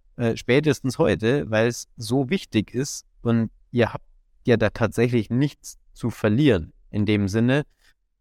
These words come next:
wenn ihr euch dafür entscheidet, mehr aus eurem Geld zu machen, freier zu sein und, äh, ein schöneres Leben zu haben. Da verstehe ich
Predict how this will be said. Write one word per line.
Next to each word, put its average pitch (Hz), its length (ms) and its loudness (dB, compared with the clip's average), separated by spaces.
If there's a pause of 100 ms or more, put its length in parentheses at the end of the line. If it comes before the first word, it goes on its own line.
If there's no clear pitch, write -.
(180)
wenn 120 280 0
ihr 120 300 0
euch 110 420 -2 (1080)
dafür 113 300 -2
entscheidet, 107 840 0 (580)
mehr 110 500 0
aus 104 200 0
eurem 98 320 0
Geld 101 320 0
zu 135 160 -2
machen, 123 540 0 (160)
freier 110 520 0
zu 123 180 -2
sein 110 520 0 (400)
und, 101 560 0
äh, 98 340 2
ein 98 140 -4
schöneres 101 460 2
Leben 139 280 0
zu 90 160 0
haben. 98 360 2 (880)
Da 95 240 2
verstehe 113 420 -2
ich - 220 -10